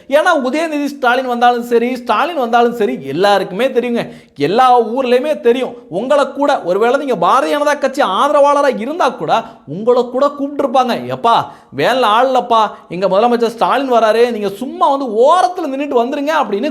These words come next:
கூப்பிட்டுருப்பாங்க. ஆனா தேசியவாதிகள் யாரும் போயிருக்க மாட்டாங்க, அது நல்லாவே தெரியும்.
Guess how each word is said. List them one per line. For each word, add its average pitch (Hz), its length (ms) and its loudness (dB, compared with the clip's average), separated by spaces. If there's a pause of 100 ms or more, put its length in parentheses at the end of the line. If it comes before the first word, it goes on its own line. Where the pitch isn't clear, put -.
கூப்பிட்டுருப்பாங்க. 262 560 -2 (380)
ஆனா 247 260 2 (460)
தேசியவாதிகள் 269 640 0
யாரும் 254 280 2
போயிருக்க 277 340 2
மாட்டாங்க, 240 400 -2
அது 220 120 2
நல்லாவே 262 360 2
தெரியும். 196 460 -2